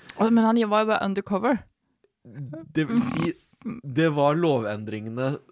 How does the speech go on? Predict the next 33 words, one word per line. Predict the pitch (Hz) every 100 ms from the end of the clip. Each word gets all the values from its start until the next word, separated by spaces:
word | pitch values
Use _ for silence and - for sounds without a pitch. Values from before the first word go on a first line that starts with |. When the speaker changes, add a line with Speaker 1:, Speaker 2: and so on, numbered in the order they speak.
| -
Speaker 2:
som | 135 - 139 131
felte | - 135 -
han | 95 104
selv. | - 90 92 - - -
Speaker 1:
Ja, | - 208 202
ikke | 180
sant? | - 135 - -
Speaker 2:
Ja. |
Speaker 1:
Ja. | 185 170 165 - 214 143 - _ -
Ja. | 175 - 185 _ -
Speaker 2:
For | 165
det, | 156 160 131 -
på | 156
grunn | 131 135
av | 147
at | 135
han | 135 139 139 _ _ - - - - _ _ _ -
foreslo | - 175 202 165
Speaker 1:
Ja. | 160
Speaker 2:
dette, | - 202 240
så | - 208
kunne | - 220 208
de | 208
overvåke | 208 196 135 113 110 123 120 - 147
folk | - 123 135 -
i | -
høyere | 143 131 107 104 123
samfunnslag | 127 147 113 113 110 160 220 302
og | 190
finne | 208 151 117
ut | -
at, | 123 - 381
hei, | - 349 185